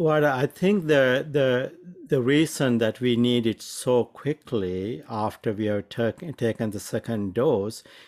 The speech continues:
is because, um, because this particular, um, coronavirus, uh, continues to mutate. Now, it has created a mutation that is sort of, uh,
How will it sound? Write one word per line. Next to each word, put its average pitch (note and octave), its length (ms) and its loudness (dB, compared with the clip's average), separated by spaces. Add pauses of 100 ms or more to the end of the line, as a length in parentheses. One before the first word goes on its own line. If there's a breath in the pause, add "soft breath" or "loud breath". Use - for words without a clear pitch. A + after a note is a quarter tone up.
(120 loud breath)
is A#2+ 200 0
because, A#2 800 0
um, A2 520 -2 (180)
because B2 520 -2
this C3 300 0
particular, A2+ 1000 -2
um, G2 680 -6 (280)
coronavirus, G#2 1040 -6 (1000 soft breath)
uh, A2 380 -4 (180)
continues D3 560 0
to - 120 -6
mutate. F#2 520 -6 (120)
Now, G#2 460 -6
it G2+ 140 -10
has G#2 180 -8
created B2 480 0
a G#2+ 60 0
mutation A2 1120 -4
that G2+ 220 -6
is G2 160 -8
sort A#2 260 -4
of, G#2+ 120 -6 (120)
uh, G2+ 440 -4